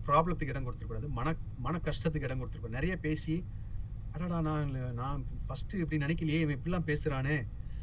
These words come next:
இல்லாட்டி இவன் இந்த பொண்ணு இப்படிலாம் பேசுதே", அந்த ஒரு மன கஷ்டத்துக்குள்ள என்ன செஞ்சிடக்கூடாது, நீங்க போயிடக்கூடாது. அதுக்காக நான் அதை சொல்ல வரேன். டாக் லிமிட், தேவையானதை பேசுங்க. நல்ல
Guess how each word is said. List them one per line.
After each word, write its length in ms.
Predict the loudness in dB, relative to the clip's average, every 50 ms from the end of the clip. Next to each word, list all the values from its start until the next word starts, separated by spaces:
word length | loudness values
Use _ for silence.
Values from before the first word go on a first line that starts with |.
| -4 -4 -4 -4
இல்லாட்டி 120 | -2 0 0
இவன் 200 | 2 2 2 2
இந்த 120 | 2 0
பொண்ணு 240 | 2 2 2 4 4
இப்படிலாம் 420 | 4 4 2 2 2 2 0 -2
பேசுதே", 240 | 0 0 0 0 0
அந்த 280 | 0 0 2 4 4 4
ஒரு 120 | 4 4
மன 180 | 4 4 4 2
கஷ்டத்துக்குள்ள 380 | 2 0 0 0 2 2 2
என்ன 160 | 2 2 2 0 -2
செஞ்சிடக்கூடாது, 340 | -2 -2 -4 -4 -4 -2
நீங்க 280 | -2 -4 -4 -4 -4 -2
போயிடக்கூடாது. 320 | -2 -2 -2 -2 -4 -4 -4 -4
அதுக்காக 220 | -4 -2 -2 0 0
நான் 120 | 0 0
அதை 180 | 0 0 0 -2
சொல்ல 220 | -2 -4 -4 -4
வரேன். 80 | -4 -4 -4 -4 -6 -6 -6 -6 -6 -4 -4 -4 -4 -4 -6 -6 -6 -6 -6 -6 -6 -6 -6 -6 -6 -6 -4 -4 -4 -4 -4 -4 -6 -6 -6 -4 0
டாக் 300 | 4 4 4 4 2 0
லிமிட், 420 | 2 4 4 6 6 4 4 0 -4 -4 -4 -6 -6 -6 -6 -6 -6 -6 -4 -2
தேவையானதை 640 | 0 2 4 4 4 4 4 2 2 2 2 2
பேசுங்க. 340 | 2 0 0 0 0 0 -2
நல்ல 520 | -2 -2 -2 0 0 0 0 -2 -2 -4